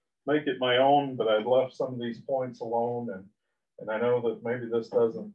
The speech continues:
totally make sense the first time I read through it, but another way that we can say this is we pray because we are, we are truly addressing God. Um, th-, this isn't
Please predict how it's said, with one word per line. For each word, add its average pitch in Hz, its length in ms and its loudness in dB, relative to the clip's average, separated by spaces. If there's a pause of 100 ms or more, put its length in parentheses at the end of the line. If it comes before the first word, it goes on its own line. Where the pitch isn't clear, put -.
(120)
totally 131 340 0
make 117 260 -2
sense 113 340 -6
the - 80 -16
first 110 240 -8
time 110 220 -2
I 101 40 -2
read 101 380 -4
through 104 240 -8
it, 92 140 -12
but 113 260 -2 (2000)
another 180 320 2
way 151 240 4
that 135 140 -4
we 117 140 -8
can 95 180 -18
say 107 200 -10
this 92 340 -16
is 123 180 -14
we 120 120 -8 (100)
pray 175 320 2
because 127 380 -8
we 123 200 -10
are, 117 320 0 (840)
we 131 140 -6
are 123 180 -4 (140)
truly 156 460 -2
addressing 101 560 -4
God. - 840 -16
Um, 104 360 -8 (1500)
th-, 139 260 -4
this 127 180 -6
isn't 165 460 0